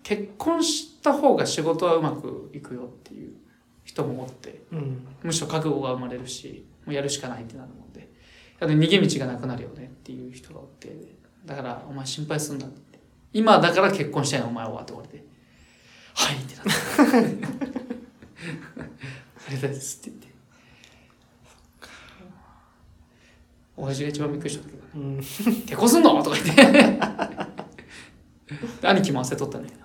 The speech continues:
Speaker 1: 「弟が先に結婚すんの？」みたいな。
Speaker 2: いや、焦るな、ちょっと。
Speaker 1: <laughs> まあ、
Speaker 2: まあ、
Speaker 1: 今
Speaker 2: またあれや、子供生まれたらまた変わるで。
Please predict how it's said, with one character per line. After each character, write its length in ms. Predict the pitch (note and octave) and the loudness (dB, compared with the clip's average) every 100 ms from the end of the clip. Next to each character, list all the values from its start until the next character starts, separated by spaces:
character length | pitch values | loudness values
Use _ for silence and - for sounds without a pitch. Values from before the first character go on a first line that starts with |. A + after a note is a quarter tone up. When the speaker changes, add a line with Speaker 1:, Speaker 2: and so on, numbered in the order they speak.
| - | 0
Speaker 1:
「弟 220 | E3 D4 | 6 8
が 160 | C#4 | 10
先 160 | - E3 | 8 8
に 40 | D#3 | 6
結 120 | - | 4
婚 100 | E3+ | 4
す 100 | F3 | 4
ん 40 | |
の？」 100 | C3 | 4
み 60 | - | 2
た 80 | D#3 | 0
い 40 | |
な。 60 | G#3 | 0
Speaker 2:
い 40 | - - D#4+ - - - - - - D3+ | 2 4 6 4 0 -10 -12 -16 -10 -4
や、 140 | D3+ D3+ | -2 0
焦 180 | E3+ | 0
る 80 | C3+ | 0
な、 80 | C3 | -2
ち 80 | C3 | -6
ょ 40 | |
っ 20 | - | -10
と。 100 | - - B2 | -14 -10 -6
Speaker 1:
<laughs> 60 | A#2 - - - - - - - - - D#3 C3+ C3 - - - - | -6 -8 -18 -20 -20 -20 -20 -20 -20 -16 -14 -14 -18 -20 -20 -20 -12
ま 460 | B2 A#2 A#2 C#3+ - - - - - - | -10 -8 -10 -12 -16 -20 -20 -20 -20 -16
あ、 40 | |
Speaker 2:
ま 80 | C#3+ | -8
あ、 40 | C#3+ | -4
Speaker 1:
今 140 | C3+ | -2
Speaker 2:
ま 280 | C3 C#3+ C#3+ | -2 -4 -6
た 80 | C#3+ | -6
あ 20 | |
れ 100 | D3 | -6
や、 140 | C#3 | -6
子 160 | C3+ C#3+ | -8 -6
供 220 | C#3+ D3 | -4 -4
生 40 | D3 | -6
ま 80 | D3 | -6
れ 40 | |
た 120 | D3 | -4
ら 40 | C#3 | -4
ま 80 | C3+ | -6
た 100 | C#3 | -8
変 160 | C#3+ | -6
わ 80 | C#3+ | -6
る 60 | |
で。 60 | C3 | -4